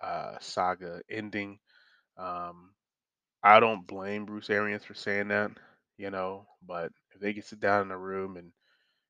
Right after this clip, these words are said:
figure out exactly what happened, I would be okay with Antonio Brown staying on the team. Um, I get it also. We were getting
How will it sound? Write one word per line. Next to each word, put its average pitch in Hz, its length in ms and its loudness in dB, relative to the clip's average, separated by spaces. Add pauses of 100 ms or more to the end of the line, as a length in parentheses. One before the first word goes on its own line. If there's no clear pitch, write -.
(100)
figure 98 280 -4
out 90 160 0
exactly 92 400 -4
what 90 200 -6
happened, 92 520 -6 (600)
I 87 140 2
would 107 180 -2
be 123 120 4
okay 123 220 0
with 127 240 0
Antonio 127 440 -4
Brown 123 300 -2
staying 123 380 0
on 127 100 -4
the - 140 -18
team. 131 340 0 (680)
Um, 85 580 -4 (1160)
I 104 140 -6
get 101 300 0
it 90 100 -2
also. 90 480 -4 (120)
We 101 120 -12
were 101 180 -2
getting 95 300 -8